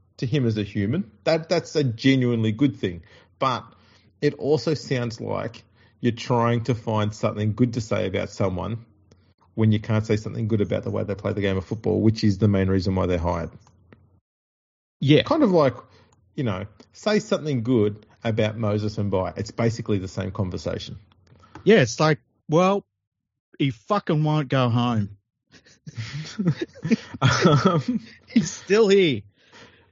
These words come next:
Speaker 2: Doesn't
Speaker 1: I'm
Speaker 2: matter
Speaker 1: good.
Speaker 2: what people say, he's still here. You gotta
Speaker 1: He's
Speaker 2: give
Speaker 1: still
Speaker 2: him
Speaker 1: here.
Speaker 2: that.
Speaker 1: Um,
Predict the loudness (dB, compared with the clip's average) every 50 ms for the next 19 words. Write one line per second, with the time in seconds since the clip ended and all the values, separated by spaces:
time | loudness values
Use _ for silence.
0 | _ _ 2 2 2 4 4 4 6 6 6 6 4 0 -2 0 0 0 0 0
1 | -4 -6 -2 -2 -2 0 0 -2 -4 -6 -10 -12 -16 -8 -4 -4 -2 -2 -2 -2
2 | -2 0 0 -2 -4 -6 _ -16 -10 -4 -2 -2 0 0 0 0 0 2 2 2
3 | 0 -2 -4 -8 _ _ _ _ _ _ _ _ _ _ _ _ _ _ _ _
4 | _ _ _ _ _ _ _ -10 -4 -2 0 2 2 2 2 0 -2 -2 -6 -8
5 | -10